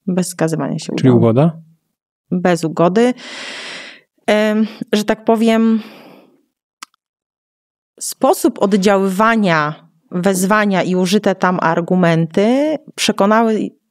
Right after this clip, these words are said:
Speaker 1: tą panią chyba do tego, że może ona stracić wszystko, jeśli nie zaprzestanie. To
Speaker 2: Czyli
Speaker 1: też
Speaker 2: da się załatwić taką sprawę bez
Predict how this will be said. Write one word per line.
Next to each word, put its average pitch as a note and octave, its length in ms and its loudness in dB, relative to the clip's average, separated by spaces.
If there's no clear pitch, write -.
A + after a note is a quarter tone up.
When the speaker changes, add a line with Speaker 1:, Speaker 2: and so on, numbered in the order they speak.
Speaker 1:
tą F#3+ 200 0
panią G3+ 320 2
chyba F#3 280 -2
do F3 120 0
tego, F#3 260 0
że F3+ 120 2
może F3+ 300 2
ona D#3+ 260 2
stracić D#3 500 -6
wszystko, - 480 -6
jeśli D#3 480 -2
nie D#3+ 180 -2
zaprzestanie. D#3+ 760 -8
To F3 80 0
Speaker 2:
Czyli A#2+ 120 4
Speaker 1:
też F3 140 2
Speaker 2:
da B2+ 160 4
się C3 180 -2
załatwić A2+ 440 0
taką A2 260 0
sprawę A2+ 420 0
bez A2+ 300 2